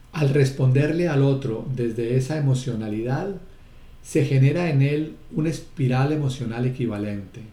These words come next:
Como resultado, la relación entre las dos personas suele terminar deteriorada. Es más, esta conversación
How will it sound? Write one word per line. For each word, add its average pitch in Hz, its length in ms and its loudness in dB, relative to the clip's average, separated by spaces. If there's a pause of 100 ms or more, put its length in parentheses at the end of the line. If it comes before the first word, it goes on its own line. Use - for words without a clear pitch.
(1200)
Como 107 240 -4
resultado, 127 800 -4 (560)
la 120 160 0
relación 131 540 0
entre 165 200 -6
las 120 140 0
dos 135 180 0
personas 143 520 -4
suele 143 340 0
terminar 117 580 -6
deteriorada. 98 800 -8 (1040)
Es 127 160 0
más, 123 400 -2 (720)
esta 160 320 -2
conversación 135 960 0